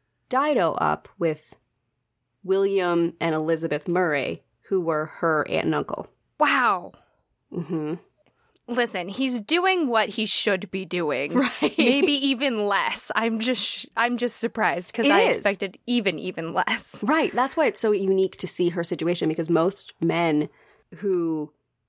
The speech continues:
Speaker 1: go sailing and meet a woman and have a child just kind of leave them behind. That's the thing you hear a lot, is bastard children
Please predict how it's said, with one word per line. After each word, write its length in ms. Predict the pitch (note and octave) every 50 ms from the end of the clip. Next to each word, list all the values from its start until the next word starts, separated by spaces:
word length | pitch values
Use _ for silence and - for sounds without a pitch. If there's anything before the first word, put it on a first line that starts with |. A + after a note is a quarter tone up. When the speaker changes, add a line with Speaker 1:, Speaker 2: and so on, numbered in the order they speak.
| _ _ _ _ _
Speaker 1:
go 340 | - F#3 G3 G#3 G#3 G#3+ G#3
sailing 920 | G3+ - - - D#3 F3+ G3 F#3+ F#3+ F#3+ F#3 F3+ F3+ F3+ F3+ F#3 F3+ F3+
and 220 | E3+ E3+ E3+ E3 F3
meet 220 | E3 E3+ F3+ F#3+
a 80 | F#3+ F3
woman 640 | D#3 D#3+ F3 F3+ F3 E3+ E3 E3+ D#3+ D#3 D3+ D3+ D3+
and 200 | D3 D3 D3+ D#3+
have 220 | D3+ F3 E3 D3+ D#3+
a 60 | D3+
child 520 | - - F3 E3 E3 E3 D#3 D3+ D3 C#3+
just 180 | C#3+ E3+ D#3+ -
kind 140 | - F3 D#3
of 60 | C#3 - _ _ - - - E3+
leave 180 | E3+ F#3 F3
them 120 | F3 F3+ E3+
behind. 340 | E3+ - E3+ - - -
That's 220 | - F#3 F#3 - -
the 80 | F#3+
thing 260 | F#3 - G3+ G3 G3 F#3+
you 120 | F3 E3
hear 180 | D#3+ F3 D#3+ D3
a 80 | C#3+ C3+
lot, 280 | B2+ - - - -
is 240 | D#3+ D3+ D#3 - - _ _ _ _ _ _ _ _ _ _
bastard 380 | - - D#3 D#3 - E3+ E3 D#3+
children 540 | - F3+ F#3 - D#3+ D3+ C#3+ C#3+ C#3 C#3+